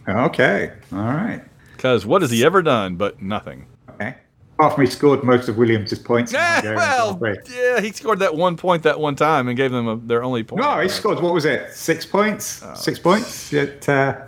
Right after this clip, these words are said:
Speaker 1: yeah, Hungarian Grand Prix, brought the car home
Speaker 2: All right.
Speaker 1: seventh.
Speaker 2: All right.
Speaker 1: <laughs>
Speaker 2: Who you got number, who you got number nineteen then?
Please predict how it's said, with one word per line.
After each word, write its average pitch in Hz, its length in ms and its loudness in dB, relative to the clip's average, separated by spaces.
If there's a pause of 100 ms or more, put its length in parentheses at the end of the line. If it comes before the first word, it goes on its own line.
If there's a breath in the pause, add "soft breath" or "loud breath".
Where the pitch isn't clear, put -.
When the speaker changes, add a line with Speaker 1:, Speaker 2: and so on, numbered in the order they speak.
(100)
Speaker 1:
yeah, 151 240 4 (160)
Hungarian 131 480 0
Grand 131 220 2
Prix, 156 180 2
brought 135 220 0
the 120 40 0
car 135 180 0
home 185 120 2
Speaker 2:
All - 80 2
right. 123 80 2
Speaker 1:
seventh. 143 380 -2 (280)
Speaker 2:
All 170 60 -10
right. 269 680 0
Speaker 1:
<laughs> - 80 -2
Speaker 2:
Who 214 160 2
you 220 80 0
got 190 140 0
number, 175 180 -2
who 165 180 -4
you 170 120 0
got 139 100 0
number 120 120 -2
nineteen 101 320 -6
then? 90 200 -10